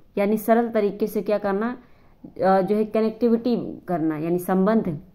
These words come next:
सभी के लिए अतिरिक्त स्वास्थ्य सुविधा की बात की गई है, वायु मार्ग की बात नहीं की गई है। तो ये सात निश्चय विभाग हैं। ठीक है, चलिए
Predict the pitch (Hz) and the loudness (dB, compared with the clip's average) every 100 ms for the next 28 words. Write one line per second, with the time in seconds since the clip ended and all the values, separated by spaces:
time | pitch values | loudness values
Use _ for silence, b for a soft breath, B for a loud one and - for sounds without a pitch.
0 | - - - - - - - b b b | -20 -20 -20 -20 -20 -20 -20 b b b
1 | - - 240 277 294 285 262 - 208 - | -8 0 6 6 6 4 2 2 -2 2
2 | 226 226 190 - - 202 196 220 233 - | 0 0 -6 -10 -4 2 6 6 2 -2
3 | 214 185 165 175 175 180 170 165 165 - | -2 0 0 0 -2 -2 -2 -4 -4 -4
4 | 160 160 156 160 156 156 156 151 147 147 | -2 2 2 0 -2 -2 -2 -4 -6 -6
5 | 143 147 147 180 226 269 B B B 185 | -6 -4 -2 -2 -2 -8 B B B 2
6 | 208 226 240 226 170 151 160 147 147 185 | 4 4 4 2 0 0 -2 -4 -4 -2
7 | 185 208 208 190 202 233 214 180 180 - | 0 0 0 0 0 0 -2 -2 -2 -8
8 | 202 - 160 143 143 156 147 147 139 - | -8 -4 -2 -2 -4 -4 -4 -6 -8 -14
9 | - _ _ - 269 311 349 B B B | -20 _ _ -6 -4 -4 -4 B B B
10 | - 214 170 156 151 | -4 -2 0 -2 -6